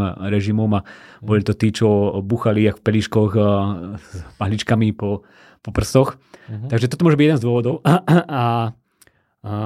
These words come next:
Speaker 1: tu ma ešte napadlo, že vlastne teraz, e, riešim taký zaujímavý efekt, ktorý súvisí s, e, Fínskom. On sa volá, že Jokmok efekt. A to je, e, jedno mesto, e, na severe,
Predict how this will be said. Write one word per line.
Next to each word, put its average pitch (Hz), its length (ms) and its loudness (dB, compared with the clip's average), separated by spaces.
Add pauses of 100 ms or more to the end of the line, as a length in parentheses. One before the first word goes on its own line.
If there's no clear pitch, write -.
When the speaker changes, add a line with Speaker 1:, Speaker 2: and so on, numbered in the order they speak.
(720)
Speaker 1:
tu - 100 -4
ma 151 120 4
ešte 143 160 0
napadlo, 131 320 2
že 120 80 0
vlastne 120 260 -4
teraz, 120 320 2
e, 113 140 0 (560)
riešim 127 320 0
taký 123 160 -2
zaujímavý 123 460 4 (280)
efekt, 120 400 0
ktorý 107 220 -2
súvisí 113 480 0
s, 104 80 -2
e, 110 100 0 (320)
Fínskom. 139 640 0 (360)
On - 120 -10
sa - 80 -4
volá, 110 180 2
že 104 100 0
Jokmok 117 440 2
efekt. - 480 -2 (560)
A 107 140 -4 (840)
to 120 160 2
je, 117 340 4
e, 107 160 -6 (1700)
jedno 120 200 2
mesto, 127 320 2
e, 120 180 4 (300)
na 110 140 -4
severe, 113 340 2